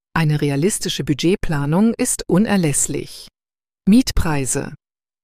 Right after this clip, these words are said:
Die Mieten liegen deutlich über dem portugiesischen Durchschnitt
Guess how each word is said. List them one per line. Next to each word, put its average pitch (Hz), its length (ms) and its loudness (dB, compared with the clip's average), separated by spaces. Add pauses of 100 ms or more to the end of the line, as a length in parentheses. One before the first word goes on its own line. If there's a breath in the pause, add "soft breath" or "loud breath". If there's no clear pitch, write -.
(520)
Die 185 100 2
Mieten 196 400 2
liegen 175 300 2
deutlich 175 580 -2
über 151 180 0
dem 165 160 0
portugiesischen 226 800 0
Durchschnitt 214 600 -2